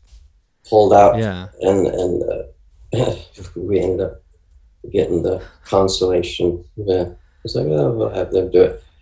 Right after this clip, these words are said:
Speaker 1: Yeah, we didn't feel like we
Speaker 2: Man.
Speaker 1: earned that one. <laughs>
Speaker 2: Man,
Speaker 1: Yeah.
Speaker 2: that was, like, that was the most amazing gig, 'cause, um, but yeah, like, I think Queens of the Stone Age were on after you, or
Speaker 1: Uh,
Speaker 2: before you. I can't remember which, but it was, like,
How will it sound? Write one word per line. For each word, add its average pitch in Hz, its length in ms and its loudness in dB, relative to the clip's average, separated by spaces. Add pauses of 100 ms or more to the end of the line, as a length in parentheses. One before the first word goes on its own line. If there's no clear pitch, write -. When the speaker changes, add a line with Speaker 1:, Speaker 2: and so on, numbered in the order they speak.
(140)
Speaker 1:
Yeah, 110 220 8
we 110 60 10
didn't 120 200 10
feel 117 140 6
like 107 160 4
we 107 80 4
Speaker 2:
Man. 104 160 4
Speaker 1:
earned 107 260 6
that 92 160 0
one. 92 280 -2 (340)
<laughs> - 840 4 (680)
Speaker 2:
Man, 175 160 0
Speaker 1:
Yeah. 170 60 4
Speaker 2:
that 156 80 6
was, 156 200 -6
like, 160 320 -4
that 165 160 -4
was 165 140 -8
the 170 80 -6
most 165 280 -2
amazing 143 680 -2
gig, 135 300 0
'cause, 113 280 -8
um, 107 540 -4 (760)
but 143 120 -2
yeah, 156 220 2
like, 117 220 -2
I 127 40 -2
think - 580 -10
Queens 151 240 -2
of 135 40 -12
the 123 80 -6
Stone 135 260 -4
Age 123 140 -4
were 123 80 -4
on 113 80 -2
after 127 340 -4
you, 92 240 -12 (500)
or 117 120 0
Speaker 1:
Uh, 104 100 -2
Speaker 2:
before 113 240 -2
you. 98 120 -2
I 104 40 -4
can't 117 220 -4
remember 110 220 -4
which, 104 540 -10
but 123 120 2
it 120 40 4
was, 120 120 0
like, 117 280 -4